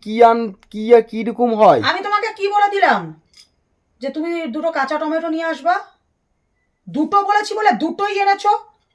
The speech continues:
Speaker 2: দুটো। আবার এনেছো দুটো, তাও আবার পাকা। আমি কি বলেছি পাকা টমেটো আনতে? কাঁচা টমেটো আমার লাগবে, তরকারি করব।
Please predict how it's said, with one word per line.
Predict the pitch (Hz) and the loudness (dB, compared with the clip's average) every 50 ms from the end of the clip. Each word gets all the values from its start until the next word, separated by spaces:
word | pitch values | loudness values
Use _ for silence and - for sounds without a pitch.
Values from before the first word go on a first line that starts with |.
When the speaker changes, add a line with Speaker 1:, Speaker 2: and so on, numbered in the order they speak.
| _ _ _ - 220 196 | _ _ _ -16 -12 -10
Speaker 2:
দুটো। | - 339 - - 339 339 359 359 - - _ _ _ | -8 -6 -2 2 4 4 2 2 -4 -14 _ _ _
আবার | - 269 294 311 | -2 0 2 2
এনেছো | 320 339 349 370 381 392 392 | 2 2 0 -2 -2 -2 -4
দুটো, | - 339 359 359 403 | -6 -6 -4 -4 0
তাও | 403 370 349 | 2 2 4
আবার | 349 359 359 | 4 4 2
পাকা। | - 330 311 302 330 359 | 2 2 0 2 2 2
আমি | 339 320 320 359 | 2 2 0 -2
কি | 339 - 359 | -6 -8 -2
বলেছি | 262 311 320 339 339 381 381 240 | 2 4 6 4 4 2 -4 -4
পাকা | 226 262 247 277 277 | -4 -2 -2 -2 -4
টমেটো | 269 294 294 302 302 311 | -4 -4 -4 -4 -4 -4
আনতে? | 311 302 285 339 381 427 - _ _ _ _ _ _ _ _ _ _ _ _ _ _ _ _ _ _ _ _ _ _ _ _ _ _ _ _ _ _ _ _ - | -6 -6 -6 -8 -8 -10 -10 _ _ _ _ _ _ _ _ _ _ _ _ _ _ _ _ _ _ _ _ _ _ _ _ _ _ _ _ _ _ _ _ -2
কাঁচা | 294 311 339 - 370 | 0 0 2 2 2
টমেটো | 370 392 381 392 392 392 | 0 0 0 -2 0 0
আমার | 370 381 370 | 0 0 0
লাগবে, | 339 311 240 240 220 226 214 190 180 | 0 0 -2 -2 -2 -4 -4 -2 -2
তরকারি | 277 269 277 269 302 285 269 | -2 -2 -2 0 0 -2 -2
করব। | 233 202 180 160 160 151 156 | -2 -4 -6 -6 -10 -14 -16